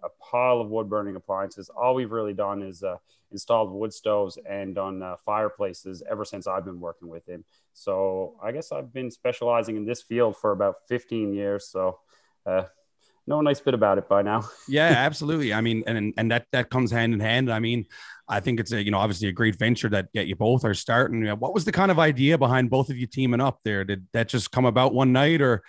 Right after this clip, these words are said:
Speaker 2: how did that kind of start up?
Speaker 1: Well, believe it or not, me and Travis have been trying a lot of different stuff, trying to, uh, come up with different ideas, uh,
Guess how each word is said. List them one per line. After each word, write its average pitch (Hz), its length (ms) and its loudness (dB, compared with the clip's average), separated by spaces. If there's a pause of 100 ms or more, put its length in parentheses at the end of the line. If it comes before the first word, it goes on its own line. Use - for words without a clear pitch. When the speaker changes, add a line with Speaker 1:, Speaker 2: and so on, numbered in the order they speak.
(180)
Speaker 2:
how 135 100 -2
did 135 120 2
that 135 140 2
kind 127 160 0
of 101 60 -2
start 101 240 -4
up? 90 140 -4 (1000)
Speaker 1:
Well, 143 300 6
believe 120 340 2
it 220 40 -4
or 196 60 -2
not, 170 200 2
me 156 120 4
and - 80 0
Travis 156 400 6
have - 60 -10
been 104 100 -2
trying 123 320 4
a 101 80 4
lot 120 260 8
of 123 80 6
different 117 260 0
stuff, 117 340 4
trying 107 340 2
to, 104 240 0
uh, 104 80 4
come 123 160 -2
up 117 120 0
with 104 140 -6
different 107 300 0
ideas, 107 600 4
uh, 101 180 4